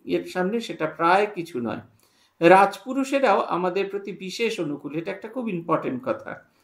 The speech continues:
যখন আমরা কোনো কাজ করতে চাই, রাজপুরুষ মানে সরকারের প্রতিনিধি, সরকারের যারা প্রতিনিধি, তারা যদি আমাদের সাহায্য করেন, সেই কাজটা অনেক সহজে হয়, অনেক কিছু, অনেক অনুমতির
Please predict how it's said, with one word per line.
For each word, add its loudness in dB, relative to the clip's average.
যখন 6
আমরা 8
কোনো 2
কাজ 2
করতে -6
চাই, 2
রাজপুরুষ 0
মানে -2
সরকারের 2
প্রতিনিধি, -6
সরকারের 6
যারা 0
প্রতিনিধি, -6
তারা 2
যদি -2
আমাদের -2
সাহায্য 2
করেন, -2
সেই -6
কাজটা -4
অনেক -4
সহজে 0
হয়, -4
অনেক 2
কিছু, -6
অনেক 0
অনুমতির -2